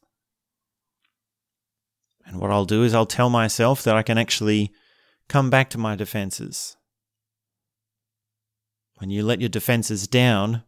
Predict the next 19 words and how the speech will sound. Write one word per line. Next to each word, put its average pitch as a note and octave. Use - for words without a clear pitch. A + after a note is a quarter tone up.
does G#2+
that A#2
mean A#2+
you G#2+
can't A2+
pick -
them A#2
up A#2
again? C3
When G2
you G#2
make A2
yourself G#2+
vulnerable, G#2+
is G2+
it G2+
a G2+
permanent A#2+
state? -